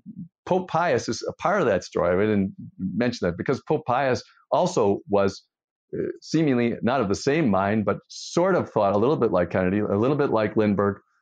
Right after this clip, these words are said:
you know, uh, Chamberlain, what they were up to. And why don't you,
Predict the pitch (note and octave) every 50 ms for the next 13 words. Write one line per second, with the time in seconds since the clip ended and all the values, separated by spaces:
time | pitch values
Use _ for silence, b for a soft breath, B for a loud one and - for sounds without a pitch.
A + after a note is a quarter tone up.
0 | _ _ - - G2 G2+ G2+ G2+ G2+ G2 - _ _ _ _ _ - G2 G2 F#2+
1 | E2+ - - C#3 C3 C3 A#2+ A#2+ A#2 A#2 A2+ A2 A2+ A2+ - _ - G2+ - -
2 | _ G#2+ A2 C3 D#3+ - - - C#3+ C#3+ C3 C3+ C3+ C3+ - - A2+ G2+ A2 C#3
3 | F3+ G#3+ G#3+ - - F#3